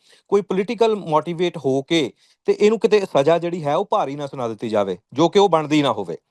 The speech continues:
ਤੇ ਉਹ ਵੀ ਇਸ ਕਰਕੇ ਕਿ ਇਹ ਬਾਹਰਲਾ ਬੰਦਾ ਹੈਗਾ।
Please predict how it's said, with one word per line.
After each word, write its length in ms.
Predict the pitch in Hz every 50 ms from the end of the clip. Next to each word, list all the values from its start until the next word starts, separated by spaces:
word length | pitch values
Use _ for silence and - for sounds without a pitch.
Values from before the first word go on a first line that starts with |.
| _ _ _ _ _ _ -
ਤੇ 100 | 180 -
ਉਹ 140 | - 185
ਵੀ 160 | 190 226 214 196
ਇਸ 80 | 185 -
ਕਰਕੇ 300 | - 202 190 185 208 202
ਕਿ 100 | 185 202
ਇਹ 80 | 185 160
ਬਾਹਰਲਾ 340 | 120 113 135 147 165 160
ਬੰਦਾ 260 | 143 139 131 131 131 120
ਹੈਗਾ। 260 | 123 123 131 127